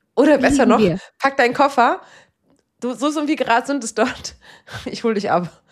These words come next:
Speaker 1: Also ich, ähm, mag schon diese, ich mag schon diese Gesten, auf jeden Fall. Aber was ich bei denen so,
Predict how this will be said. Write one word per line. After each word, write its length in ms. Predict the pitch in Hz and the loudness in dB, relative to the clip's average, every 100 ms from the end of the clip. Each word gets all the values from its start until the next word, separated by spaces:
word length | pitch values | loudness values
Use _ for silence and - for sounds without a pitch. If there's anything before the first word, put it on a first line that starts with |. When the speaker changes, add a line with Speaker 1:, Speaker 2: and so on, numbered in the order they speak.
| _ _ - - - | _ _ -20 -18 -10
Speaker 1:
Also 160 | 226 | -8
ich, 240 | 220 220 - | -10 -10 -8
ähm, 500 | 208 208 202 202 - _ | -6 -4 -4 -8 -16 _
mag 240 | - 190 196 | -10 -8 -4
schon 200 | 202 202 | -2 -2
diese, 240 | 170 - | -4 -10
ich 120 | - | -14
mag 140 | 175 170 | -14 -12
schon 140 | 180 175 | -10 -10
diese 160 | 139 | -10
Gesten, 540 | 131 123 127 - - 127 _ _ - - | -14 -14 -16 -16 -20 -20 _ _ -20 -16
auf 160 | 139 - | -14 -12
jeden 200 | 143 143 | -14 -14
Fall. 180 | - 143 | -12 -6
Aber 140 | 160 | -4
was 140 | 190 | -4
ich 140 | 196 - | -6 -8
bei 100 | 170 | -8
denen 320 | 196 277 269 | -4 -4 -4
so, 540 | 196 185 170 165 151 | -4 -4 -2 -2 -4